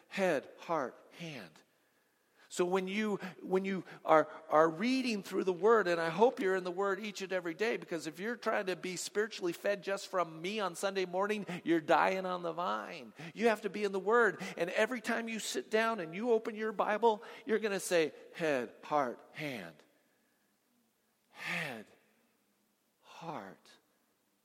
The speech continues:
hand. "Jesus, what are you saying to me? What does your word mean? What does it mean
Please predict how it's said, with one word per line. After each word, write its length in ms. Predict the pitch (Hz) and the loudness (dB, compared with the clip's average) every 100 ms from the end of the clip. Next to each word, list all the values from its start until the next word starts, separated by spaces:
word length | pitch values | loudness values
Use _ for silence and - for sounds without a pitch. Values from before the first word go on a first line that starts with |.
| _ | _
hand. 500 | - 160 151 120 - _ _ _ _ | -18 -14 -14 -14 -18 _ _ _ _
"Jesus, 800 | - - 185 170 131 113 - - _ _ _ | -12 -8 -6 -6 -8 -10 -12 -16 _ _ _
what 180 | 160 185 | -12 -10
are 20 | |
you 140 | 190 180 | -8 -6
saying 460 | - 160 151 170 | -6 -8 -12 -16
to 160 | - 170 | -16 -16
me? 260 | 143 120 101 _ _ _ _ | -16 -20 -20 _ _ _ _
What 200 | - 180 | -10 -6
does 260 | 196 165 - | -6 -6 -8
your 100 | 156 | -8
word 480 | - 165 165 160 151 | -6 -8 -8 -10 -14
mean? 420 | 165 165 127 110 _ _ _ - | -14 -14 -16 -20 _ _ _ -14
What 80 | |
does 140 | 175 170 | -12 -8
it 180 | 170 - | -10 -10
mean 320 | 156 170 160 | -14 -14 -16